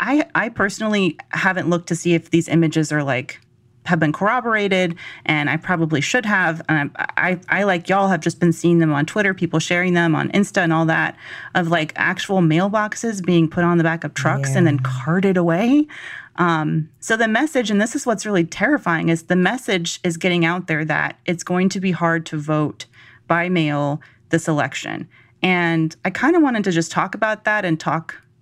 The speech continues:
Speaker 1: about some facts around what you can do and how you can I,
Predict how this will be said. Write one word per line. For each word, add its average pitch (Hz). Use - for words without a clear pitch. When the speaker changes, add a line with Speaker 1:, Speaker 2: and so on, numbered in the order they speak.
Speaker 1:
about 165
some 151
facts 156
around 139
what 156
you 160
can 165
do 208
and 160
how 147
you 151
can 151
I, 151